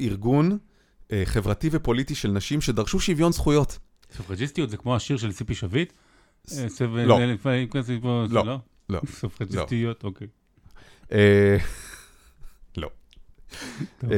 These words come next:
Speaker 2: תודה.
Speaker 1: הארגון, אה, הזה דרש שוויון זכויות לנשים. נשים לא יכלו להצביע בבחירות עד אז, אה, בקושי יכלו ללכת ללמוד באוניברסיטאות.
Speaker 2: הם היו לוחמות חופש?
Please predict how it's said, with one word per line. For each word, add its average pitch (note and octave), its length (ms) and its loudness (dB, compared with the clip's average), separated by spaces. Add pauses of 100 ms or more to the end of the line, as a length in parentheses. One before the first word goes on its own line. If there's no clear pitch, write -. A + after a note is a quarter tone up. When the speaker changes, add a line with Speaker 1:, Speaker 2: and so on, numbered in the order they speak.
Speaker 2:
תודה. G2 600 6 (320)
Speaker 1:
הארגון, G#2+ 840 0
אה, G#2 280 4
הזה A2 320 4
דרש G2+ 360 2
שוויון G#2 280 2
זכויות G2 280 2
לנשים. F#2+ 360 0
נשים D3+ 200 2
לא C3+ 100 8
יכלו A#2+ 200 0
להצביע F#2 420 0
בבחירות E2+ 600 -2
עד F2+ 160 -2
אז, D#2+ 440 -2 (100)
אה, E2+ 160 -10
בקושי G2+ 340 -4
יכלו G2 240 0
ללכת F#2 380 -2
ללמוד F2+ 460 0
באוניברסיטאות. F2 800 -2
Speaker 2:
הם A2 60 -6
היו A2 140 -2
לוחמות A#2 340 0
חופש? D#3 460 -6